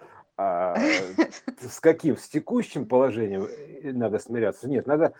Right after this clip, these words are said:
Speaker 1: смирение, это как сверение, то есть свериться, примерно так еще можно сказать, свериться, как списаться,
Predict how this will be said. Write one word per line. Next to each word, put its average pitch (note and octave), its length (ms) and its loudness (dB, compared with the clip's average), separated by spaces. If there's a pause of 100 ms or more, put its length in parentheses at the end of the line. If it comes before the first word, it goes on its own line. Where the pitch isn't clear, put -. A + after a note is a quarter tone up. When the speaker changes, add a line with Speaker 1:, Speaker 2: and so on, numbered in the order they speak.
(160)
Speaker 1:
смирение, E3 600 -2
это A2+ 160 -6
как C3+ 160 -8
сверение, B2 680 0
то - 120 -12
есть - 100 -14
свериться, D3+ 540 0
примерно G#2 380 -6
так - 240 2
еще - 180 -20
можно F2 240 -14
сказать, - 220 -10
свериться, C#3 460 -2
как - 160 -10
списаться, - 720 -4